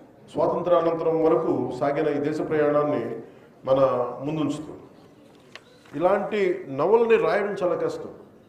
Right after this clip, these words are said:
అంటే, దీంట్లో మీకు జిడ్డు కృష్ణమూర్తి గారి క్యారెక్టర్స్ వస్తాయి. అంటే, ఇవన్నీ కొ-, అది, ఆ, మనకు చాలాసార్లు మన హిస్టారికల్ క్యారెక్టర్స్ని రీవిజిట్ చేస్తే ఎలా ఉంటుందని చూస్తాం. మనం వెళ్ళి ఈ వ్యక్తిని, గాంధీ గారిని మనం వెళ్ళి,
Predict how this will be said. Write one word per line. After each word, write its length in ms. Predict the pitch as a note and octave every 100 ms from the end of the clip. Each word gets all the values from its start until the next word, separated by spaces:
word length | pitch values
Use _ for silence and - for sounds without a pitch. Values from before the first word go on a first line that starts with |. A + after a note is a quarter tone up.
| _
అంటే, 220 | C#3 C#3+ D#3+
దీంట్లో 260 | F3+ F#3
మీకు 420 | F3+ F3 E3+ D3
జిడ్డు 160 | C3+ D#3
కృష్ణమూర్తి 440 | D#3+ - E3+ D#3+
గారి 160 | D3+ D3+
క్యారెక్టర్స్ 500 | C#3+ C#3 C#3+ D3 C3+
వస్తాయి. 380 | C3 - C3+ C3+ C3+ - - - - _ _ - -
అంటే, 160 | F3
ఇవన్నీ 500 | F3 F3 A3+ A#3 A3
కొ-, 400 | G#3+ F3 F3 D#3 C#3
అది, 500 | D3+ E3 D#3 D#3 D3+ - - - - -
ఆ, 100 | C3+
మనకు 440 | C3+ C3+ D#3+ F3 F3
చాలాసార్లు 720 | D#3 E3+ G#3+ G3+ G#3 G#3 G3+
మన 160 | F#3+
హిస్టారికల్ 500 | F3 E3 G#3+ G3+ G3
క్యారెక్టర్స్ని 540 | F#3+ F3+ F3+ F#3+ E3+ F3
రీవిజిట్ 480 | G3 F#3+ E3+ -
చేస్తే 200 | F#3 F3
ఎలా 140 | E3 D#3
ఉంటుందని 520 | D3+ D3+ C#3+ C3+ -
చూస్తాం. 240 | A2+ A2 - - - _ - - D3
మనం 120 | D3+
వెళ్ళి 580 | E3 F#3 F#3+ F#3 D#3+ D#3+
ఈ 20 |
వ్యక్తిని, 340 | D#3 - F3
గాంధీ 340 | C#3 D3 E3+ E3+
గారిని 300 | E3 E3 D#3
మనం 200 | D3 C#3+
వెళ్ళి, 420 | C#3+ C#3+ C#3+